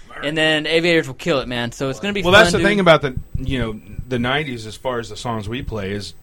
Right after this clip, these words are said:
Speaker 2: you know, getting everybody into the room to actually relate to these songs. I mean, that's the big thing. It's like, you know, you,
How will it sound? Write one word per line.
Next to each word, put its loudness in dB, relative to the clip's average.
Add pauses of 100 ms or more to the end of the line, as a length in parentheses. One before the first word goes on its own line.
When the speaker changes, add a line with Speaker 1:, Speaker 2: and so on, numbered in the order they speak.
Speaker 2:
you -8
know, -10
getting -4
everybody 0
into -4
the -6
room -6 (840)
to 0
actually 2
relate 0
to -8
these -6
songs. -6 (380)
I -4
mean, -4
that's 2
the -8
big -6
thing. -4
It's -12
like, -8 (580)
you -6
know, -8 (120)
you, -20